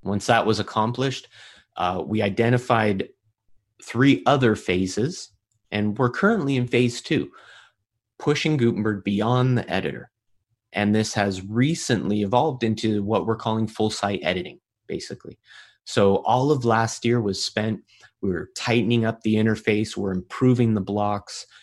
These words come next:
uh, improving the design and the experience for users who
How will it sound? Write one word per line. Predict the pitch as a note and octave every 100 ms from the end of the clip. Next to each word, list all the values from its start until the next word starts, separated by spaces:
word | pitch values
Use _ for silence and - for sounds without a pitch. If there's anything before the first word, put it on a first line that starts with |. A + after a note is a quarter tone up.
| _ _ -
uh, | D2+ C#2+ -
improving | F#2+ - B2+ A#2+ A2
the | G2
design | G2+ G2 A2 A2+ A2+
and | G#2 F#2
the | F2+
experience | - - A#2+ B2 A#2+ G2
for | - G#2+
users | G#2+ G#2+ G#2+ G#2+ G2
who | G2 F#2+ F2